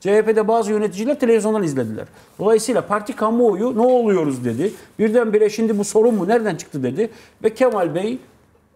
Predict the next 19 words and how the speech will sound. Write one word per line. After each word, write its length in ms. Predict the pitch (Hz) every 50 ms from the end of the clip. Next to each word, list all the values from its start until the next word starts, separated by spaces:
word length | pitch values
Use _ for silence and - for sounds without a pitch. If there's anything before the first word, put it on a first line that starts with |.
| _ -
a-, 100 | 202 -
aslında, 580 | 220 214 214 - - 240 208 175 202 - - - - _ _ _ - - -
e, 160 | 151 156 143 151 - - - _ _ _ _ -
e, 80 | 156 151
anlaşılır 540 | 147 180 185 208 175 - 220 233 254 226
biçimde 260 | 202 - - 202 185 202 170 156 - 151 143
masaya 360 | 175 208 202 - 214 202 185
sunduğu, 440 | - - 180 165 151 151 147 139 131
e, 520 | - - - _ _ _ _ - - 147 143 139 139 135 131 131 - 139 -
Kemal 320 | 175 175 214 240 233 175
Bey'in 280 | 147 151 196 247 247 - - - _ -
haklı 320 | 185 190 185 262 277 214
nedenlerle 540 | 202 185 185 190 180 185 202 208 208 175 160
masaya 420 | 170 220 226 - 190 175 165 156
sunduğu 460 | 156 - 190 190 175 147 180 226 226
türban, 440 | 226 - 220 208 185 180 156 143 131 - - - _ _ - -
e, 60 | 135
e, 520 | 135 135 135 135 143 143 139 135 135 139
önerisi 560 | - 196 214 226 214 196 - - 262 277 269